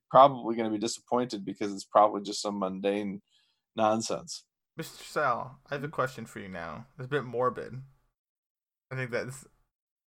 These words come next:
Speaker 1: Okay.
Speaker 2: if you're on your deathbed, are you gonna make sure, like, every last sentence you say is a banger?
Speaker 1: Uh,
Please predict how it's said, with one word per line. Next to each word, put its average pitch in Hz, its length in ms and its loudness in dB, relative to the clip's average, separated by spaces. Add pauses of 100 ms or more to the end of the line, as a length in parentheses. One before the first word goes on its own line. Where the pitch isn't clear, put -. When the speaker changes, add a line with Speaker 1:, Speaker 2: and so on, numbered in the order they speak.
Speaker 1:
Okay. - 180 -2
Speaker 2:
if 165 120 -2
you're 185 120 2
on 190 140 6
your 143 100 -2
deathbed, 127 400 -4
are 104 80 -6
you 113 60 -8
gonna 131 160 -6
make 127 160 -8
sure, 127 240 -6
like, 113 180 -6 (160)
every 123 320 -4
last 107 480 -4
sentence 113 420 -10
you 117 60 -14
say 107 340 -6
is - 360 -14 (560)
a - 40 -10
banger? 110 520 -6 (1200)
Speaker 1:
Uh, - 80 -6